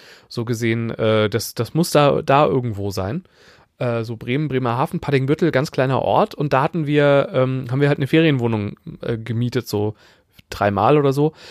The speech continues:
Ähm, und die, der Flur hatte so einen ganz angenehmen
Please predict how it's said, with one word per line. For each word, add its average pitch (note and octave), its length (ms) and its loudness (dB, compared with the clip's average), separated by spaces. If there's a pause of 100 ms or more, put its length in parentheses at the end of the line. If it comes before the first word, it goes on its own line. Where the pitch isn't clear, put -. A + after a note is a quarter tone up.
(280)
Ähm, A#2+ 340 -6 (680)
und C3+ 220 -4
die, C#3+ 320 -4
der B2+ 160 4
Flur F3+ 240 2
hatte C#3 180 0
so C3 120 -2
einen B2+ 340 -4 (160)
ganz C3+ 220 -4
angenehmen D3+ 680 0